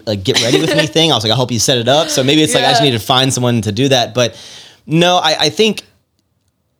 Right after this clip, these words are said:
Speaker 1: I think there's a lot. It's not like I looked at Taylor up and down and was like, "All right, let me, like, let me check, see if she checks all the boxes." It
Speaker 2: Yeah.
Speaker 1: was just,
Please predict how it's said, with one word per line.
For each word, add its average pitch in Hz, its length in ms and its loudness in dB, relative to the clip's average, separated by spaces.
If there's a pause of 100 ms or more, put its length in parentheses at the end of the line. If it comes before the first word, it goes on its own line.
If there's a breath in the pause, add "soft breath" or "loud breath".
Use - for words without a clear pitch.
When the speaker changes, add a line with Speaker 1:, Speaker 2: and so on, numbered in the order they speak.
(100)
Speaker 1:
I 147 60 0
think 208 260 -4
there's 165 180 2
a 143 60 2
lot. 120 360 2
It's 127 140 -2
not 208 120 2
like 190 180 -2 (420)
I 131 120 0
looked 127 260 -2
at 120 100 -6
Taylor 120 300 -2
up 110 100 -2
and 104 100 -2
down 104 260 0
and 104 80 -2
was 95 120 -2
like, 95 180 -4
"All 104 60 -6
right, 90 100 -6
let 101 120 -4
me, 101 80 0
like, 90 200 -6 (120)
let 117 160 -14
me 107 100 -2
check, - 240 -2
see - 160 0
if 113 60 -2
she 113 80 -2
checks - 240 -2
all 110 100 0
the 95 60 -4
boxes." 90 640 -2
It - 60 -6
Speaker 2:
Yeah. 110 80 2
Speaker 1:
was 107 140 0
just, - 320 -2